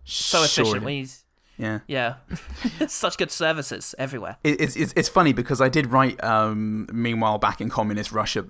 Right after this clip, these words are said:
Speaker 2: uh, here, because this film is made f-, four years before the Berlin Wall comes down, and it does
Speaker 1: Yeah,
Speaker 2: feel
Speaker 1: yeah, yeah.
Speaker 2: like what an American thinks all of Eastern Europe would be like. <laughs> All Americans, you heard me.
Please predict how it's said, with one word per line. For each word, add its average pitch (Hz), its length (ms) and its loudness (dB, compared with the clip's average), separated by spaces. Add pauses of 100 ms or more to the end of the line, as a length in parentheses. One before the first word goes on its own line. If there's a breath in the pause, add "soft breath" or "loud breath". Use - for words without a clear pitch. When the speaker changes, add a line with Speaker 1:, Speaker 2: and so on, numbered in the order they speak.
(140)
Speaker 2:
uh, 101 300 -2
here, 95 180 -6
because 135 240 -2
this 160 140 0
film 143 200 4
is 135 80 4
made 120 420 0
f-, - 360 -16
four - 340 0
years 113 260 0
before 117 220 -2
the 104 80 -4
Berlin 110 360 0
Wall 107 140 -2
comes 104 260 -4
down, 87 280 -6 (280 loud breath)
and 139 100 2
it 123 80 -4
does 151 220 4
Speaker 1:
Yeah, 160 80 6
Speaker 2:
feel 147 80 8
Speaker 1:
yeah, 135 80 6
yeah. 120 60 8
Speaker 2:
like 120 180 2
what 123 120 6
an 120 80 4
American 113 440 2
thinks 104 260 -4
all 104 160 -2
of 104 80 -6
Eastern 110 240 -4
Europe 107 280 -2
would 101 80 -6
be - 80 -8
like. - 260 -6 (320)
<laughs> - 1160 -12
All 226 200 10
Americans, 143 560 6
you 127 80 2
heard 101 220 0
me. 98 120 -8